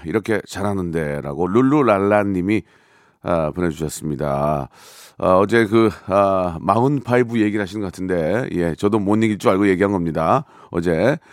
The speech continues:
자, 아, 명수 오빠의 주옥 같은 멘트를 들으며 기운을 냅니다.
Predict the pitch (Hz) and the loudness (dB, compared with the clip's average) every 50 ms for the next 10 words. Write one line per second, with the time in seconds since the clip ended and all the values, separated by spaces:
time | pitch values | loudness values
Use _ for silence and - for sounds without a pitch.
0 | - - - - - - - - - - - - - 165 165 131 - - 131 123 | -20 -20 -20 -20 -20 -20 -20 -20 -20 -20 -4 0 2 4 4 2 0 -2 0 2
1 | 131 135 135 131 131 143 147 135 143 131 - 123 120 135 127 - 127 127 123 131 | 2 2 2 2 2 0 0 0 -2 -2 0 2 2 2 2 0 0 0 2 2
2 | 127 - 131 123 113 110 117 104 123 117 117 104 113 107 110 113 113 107 - - | 0 0 0 0 2 2 0 0 -2 -2 -2 -2 -2 0 2 2 2 0 0 -2
3 | 113 110 110 107 104 95 87 87 90 82 - 78 78 76 73 71 73 73 | -2 0 0 0 0 0 0 0 -2 -2 0 0 0 0 -2 -2 -4 -6